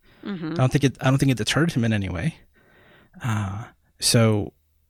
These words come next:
Speaker 2: that is, and that's just cops. There are, I've been reflecting on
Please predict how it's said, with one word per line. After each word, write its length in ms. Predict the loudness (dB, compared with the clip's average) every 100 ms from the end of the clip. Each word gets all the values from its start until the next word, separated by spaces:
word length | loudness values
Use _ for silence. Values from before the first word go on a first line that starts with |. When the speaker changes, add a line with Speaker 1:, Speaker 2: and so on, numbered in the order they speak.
| _ _
Speaker 2:
that 160 | 2 6
is, 140 | 6 6
and 140 | 4 6
that's 180 | 6 4
just 220 | 0 -2
cops. 500 | -2 -6 -6 -6 -6 6
There 140 | 6
are, 320 | 8 8 8 6 -4 -20 -20 0
I've 100 | 6
been 140 | 8 8
reflecting 720 | 6 4 2 4 4 4 4
on 540 | 4 4 4 2